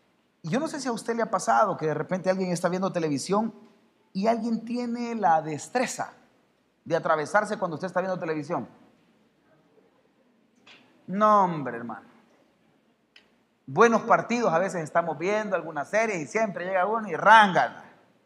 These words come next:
<laughs> Y empieza, "Quítate". ¿Sí, cierto o no?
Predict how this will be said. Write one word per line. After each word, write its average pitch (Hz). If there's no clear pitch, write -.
<laughs> 247
Y 202
empieza, 185
"Quítate". -
¿Sí, 302
cierto 330
o 254
no? 175